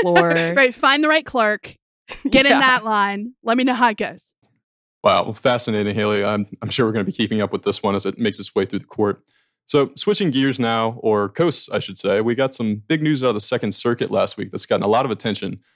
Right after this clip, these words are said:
Speaker 3: uh, particularly from Wall Street and the White Collar Defense Bar and really anyone who's interested in the world of financial crime. So on last Thursday, an appellate panel decided to overturn the convictions of two former Deutsche Bank traders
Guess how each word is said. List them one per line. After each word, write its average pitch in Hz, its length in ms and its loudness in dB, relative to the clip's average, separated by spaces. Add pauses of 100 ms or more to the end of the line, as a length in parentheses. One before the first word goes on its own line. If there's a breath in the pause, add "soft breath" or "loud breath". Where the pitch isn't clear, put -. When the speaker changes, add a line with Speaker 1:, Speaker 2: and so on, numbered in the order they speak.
(260)
Speaker 3:
uh, 101 60 -2
particularly 196 320 2
from 127 160 -2
Wall 117 180 2
Street 147 460 -2
and 98 420 -4
the 104 140 -2
White 113 280 0
Collar 117 220 0
Defense 113 320 -4
Bar 110 260 2
and 101 200 -2
really 127 200 2
anyone 101 300 -2
who's 95 280 -8
interested 101 380 -2
in 98 60 -2
the 90 60 -2
world 98 220 0
of 92 80 -6
financial - 440 -6
crime. 101 440 -4 (500)
So 131 440 0
on 147 160 0 (160)
last 170 340 -2
Thursday, 120 460 0
an 107 60 -2
appellate 151 360 -2
panel 120 240 -2
decided 104 560 -2
to - 120 -4
overturn 113 440 -2
the 113 80 -2
convictions 95 680 -4
of - 100 -20
two 135 200 0
former 127 340 -2
Deutsche 110 400 -4
Bank 113 220 -2
traders 87 500 -6